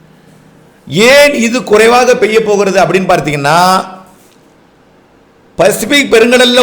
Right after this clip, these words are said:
உருவான ஒரு காற்றழுத்த தாழ்வு பகுதி மண்டலமாகி, புயலாகி, யாகி என்ற பெயர் கொண்டு தென்சீன கடற்பகுதியில சீனாவிற்கு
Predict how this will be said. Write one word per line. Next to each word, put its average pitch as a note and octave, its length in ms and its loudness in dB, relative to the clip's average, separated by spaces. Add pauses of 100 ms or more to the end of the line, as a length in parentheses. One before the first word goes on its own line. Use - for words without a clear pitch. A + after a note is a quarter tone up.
(100)
உருவான A#3+ 360 2 (260)
ஒரு G#3 140 4 (540)
காற்றழுத்த A#3+ 600 2 (100)
தாழ்வு G#3 300 4 (120)
பகுதி G#3 280 0 (140)
மண்டலமாகி, G3+ 720 0 (180)
புயலாகி, G#3 600 2 (1300)
யாகி A#3+ 400 2 (160)
என்ற A3+ 220 -2 (140)
பெயர் G#3 280 2
கொண்டு F#3+ 240 -2 (1500)
தென்சீன C4 600 -2
கடற்பகுதியில G#3+ 540 2 (260)
சீனாவிற்கு A#3 600 0